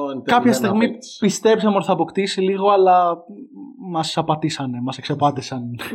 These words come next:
Speaker 1: <laughs>
Speaker 2: οι Sixers. Ε, είναι η σειρά Miami Heat, ε, Philadelphia seventy-sixers. Μια σειρά που έληξε τέσσερα δύο, ε, υπέρ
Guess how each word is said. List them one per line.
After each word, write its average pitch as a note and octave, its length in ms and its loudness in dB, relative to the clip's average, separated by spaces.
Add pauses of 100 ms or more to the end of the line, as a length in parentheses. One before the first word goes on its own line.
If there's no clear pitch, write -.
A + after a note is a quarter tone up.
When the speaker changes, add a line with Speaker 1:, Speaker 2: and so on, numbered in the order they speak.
(240)
Speaker 1:
<laughs> - 500 -14
Speaker 2:
οι C#3+ 160 0
Sixers. A3+ 420 2 (380)
Ε, F3 600 6 (100)
είναι G#3 240 4
η E3 60 4
σειρά D#3 340 4 (120)
Miami C#3+ 320 4 (120)
Heat, C#3+ 400 0
ε, C#3+ 200 2 (100)
Philadelphia C#3+ 520 0
seventy-sixers. A#3 1120 0 (720)
Μια G3 120 4
σειρά F3+ 260 4
που E3 120 0
έληξε E3 320 4
τέσσερα D3+ 380 0
δύο, C#3 400 2 (340)
ε, C#3 480 -2
υπέρ D3 540 2